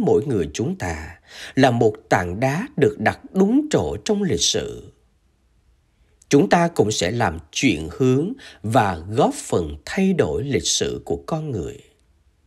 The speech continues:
Vậy biến cố bước ngoặt đó là gì? Biến cố bước ngoặt đó chính là giới luật yêu thương của Đức Giêsu mà chính Đức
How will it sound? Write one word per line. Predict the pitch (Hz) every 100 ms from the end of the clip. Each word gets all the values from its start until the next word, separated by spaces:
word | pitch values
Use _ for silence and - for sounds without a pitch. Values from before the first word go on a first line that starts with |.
| _ _ _ _ _ _ _ _ _ - -
Vậy | 131 117
biến | 104 139 175 262 -
cố | 170 202 269
bước | - 277 -
ngoặt | 120 -
đó | - 127
là | 208 82
gì? | 76 - - - _ _ _ - - - -
Biến | 156 226
cố | 196
bước | 214 196 302 214
ngoặt | 139 - -
đó | 104 92 104 147 247 _ _ -
chính | 135 143 220
là | 107 80 80 - _ -
giới | 113 110 127 151 233
luật | 147 98 - -
yêu | 151 151 147
thương | - 156 151
của | 151
Đức | - 196 196
Giêsu | 104 90 - 87 82 85 - - -
mà | 127
chính | - 143
Đức | 185